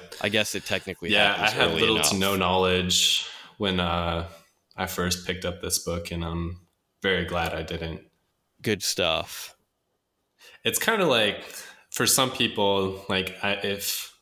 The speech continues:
Speaker 2: I feel like a lot of people are familiar with this, but I feel like it's very similar to how you're, you're gonna know that Darth Vader is gonna be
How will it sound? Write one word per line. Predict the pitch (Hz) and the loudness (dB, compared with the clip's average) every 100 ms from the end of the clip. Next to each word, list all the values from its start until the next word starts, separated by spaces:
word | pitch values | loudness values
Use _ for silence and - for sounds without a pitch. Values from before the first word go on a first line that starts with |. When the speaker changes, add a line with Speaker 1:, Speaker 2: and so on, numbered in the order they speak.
| - | -6
Speaker 2:
I | 110 | -2
feel | - 117 | 2 2
like | 104 | 2
a | |
lot | 95 98 | 2 2
of | 95 | 0
people | 101 95 | -2 2
are | 90 92 | 2 2
familiar | - 90 90 87 | 0 0 2 2
with | 87 87 | 0 -2
this, | 87 87 | -2 0
but | - 90 | 0 -2
I | |
feel | 90 95 | 0 0
like | 90 | 0
it's | 90 90 | 0 0
very | 98 98 | 2 2
similar | 95 101 95 90 | 2 2 0 0
to | 87 90 | 0 -2
how | - 92 90 90 90 - - - _ _ - | -2 0 2 0 -4 -14 -20 -20 _ _ -4
you're, | 127 196 | 0 2
you're | 143 | 2
gonna | 170 185 131 | 4 4 6
know | 117 113 113 | 6 6 4
that | 104 95 | 4 2
Darth | 101 101 98 | 4 2 2
Vader | 98 101 98 | 2 4 2
is | 98 | 2
gonna | 107 98 | 0 2
be | 92 95 92 | 2 2 0